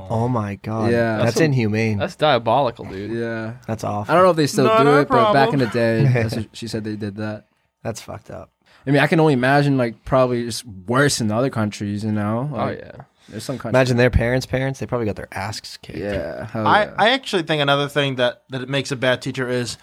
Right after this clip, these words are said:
Speaker 4: um, because I had a teacher who was my freshman year English teacher.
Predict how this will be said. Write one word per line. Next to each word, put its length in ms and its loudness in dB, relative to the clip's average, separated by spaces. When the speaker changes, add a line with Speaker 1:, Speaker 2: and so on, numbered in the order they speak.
Speaker 4:
um, 300 4
because 180 -2
I 140 4
had 100 2
a 60 -6
teacher 340 -4
who 100 -2
was 140 -2
my 140 -4
freshman 460 -4
year 220 -2
English 300 -8
teacher. 340 -10